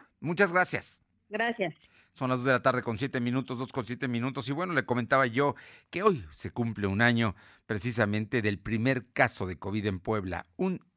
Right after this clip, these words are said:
Speaker 1: diez de marzo del dos mil veinte se va a quedar registrado. Y hoy se cumple un año y bueno, el día de hoy, eh, hubo declaraciones sobre el tema y so-, y sobre cómo se seguirá enfrentando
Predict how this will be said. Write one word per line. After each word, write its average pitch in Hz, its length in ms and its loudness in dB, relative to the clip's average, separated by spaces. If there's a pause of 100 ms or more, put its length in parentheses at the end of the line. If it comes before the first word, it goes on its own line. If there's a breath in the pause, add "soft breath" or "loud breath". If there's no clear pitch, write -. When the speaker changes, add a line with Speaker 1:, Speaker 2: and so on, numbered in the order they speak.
(120)
Speaker 1:
diez 131 360 0
de 120 80 0
marzo 120 400 2
del 104 120 -4
dos 95 180 -6
mil 117 180 -2
veinte 147 320 -2
se 139 80 -4
va 117 80 4
a 110 60 -6
quedar 113 200 0
registrado. 117 600 -2 (480 loud breath)
Y 175 180 2
hoy 220 320 2
se - 180 -4
cumple 175 300 0
un 185 100 4
año 180 380 2
y 185 100 -2
bueno, 208 320 2
el 139 140 2
día 151 160 2
de 151 80 2
hoy, 151 500 2 (260 loud breath)
eh, 120 500 4 (100)
hubo 151 400 2
declaraciones 127 840 0
sobre 123 240 0
el 110 100 -4
tema 123 520 0 (360 soft breath)
y - 200 -6
so-, 123 160 -2
y 123 160 -2
sobre 110 320 0
cómo 220 240 2
se 107 160 -6
seguirá 104 240 0
enfrentando 107 640 -2